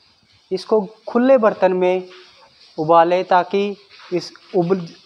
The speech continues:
इसमें जो झाग बनेगा वो हमारा पहला step होगा मलाई को तैयार करने का। और दूसरा बड़ा step है जो, वो इस step के बाद आने वाला है,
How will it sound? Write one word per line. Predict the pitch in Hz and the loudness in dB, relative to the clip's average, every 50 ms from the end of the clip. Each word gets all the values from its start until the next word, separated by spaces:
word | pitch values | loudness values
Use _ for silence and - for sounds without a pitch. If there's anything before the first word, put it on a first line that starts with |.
| _ _ _ _ _ _ - | _ _ _ _ _ _ -12
इसमें | 190 170 - 233 240 233 | -10 -6 -4 -2 -2 0
जो | 190 240 233 | 2 2 0
झाग | 180 143 - 180 185 196 208 208 196 | 0 0 0 2 4 4 4 2 2
बनेगा | 180 185 175 175 160 143 151 160 175 220 - - - - - - - - | 0 0 2 0 0 2 4 4 4 2 0 -8 -20 -20 -20 -20 -8 -2
वो | 175 202 214 | 0 2 2
हमारा | 190 196 190 190 190 190 190 | 2 2 2 2 2 2 2
पहला | 185 - 185 185 185 190 190 | 2 2 2 2 4 2 2
step | - - - 180 175 165 - | 0 0 2 2 2 2 2
होगा | 160 151 143 143 151 170 208 220 - - - - - - - | 0 0 2 2 2 2 0 -2 -8 -20 -20 -20 -16 -8 -4
मलाई | 156 160 160 165 165 170 175 180 185 | -2 2 2 4 4 4 4 2 2
को | 180 180 | -2 -2
तैयार | 175 175 165 160 156 147 | 0 2 4 4 4 2
करने | 147 - 156 151 151 156 151 | 2 -2 -2 -2 -2 -4 -2
का। | 147 165 170 | 0 0 0
और | 175 190 - - 190 180 165 | 0 0 -2 0 0 0 0
दूसरा | 160 156 190 208 208 - 233 233 233 | 0 -2 0 0 0 2 2 2 4
बड़ा | 202 202 208 208 214 208 | 4 4 4 4 2 0
step | - - - 202 202 202 - | -2 0 2 2 2 2 2
है | 190 170 156 | 0 2 2
जो, | 156 156 143 135 131 - - - - - - - - - | 2 2 0 0 -4 -10 -20 -20 -20 -20 -20 -20 -12 -4
वो | - 185 214 226 240 240 | 0 4 4 4 4 2
इस | 254 247 - - | 0 -2 -2 -4
step | - - - 220 214 214 - - | -6 0 2 2 2 2 0 -2
के | 226 202 | 0 2
बाद | 190 196 190 190 214 | 4 2 2 2 0
आने | 202 185 180 180 185 | 0 0 2 2 2
वाला | 180 175 170 165 165 165 160 | 2 4 4 4 4 2 0
है, | 156 170 185 208 | 0 -2 -2 -4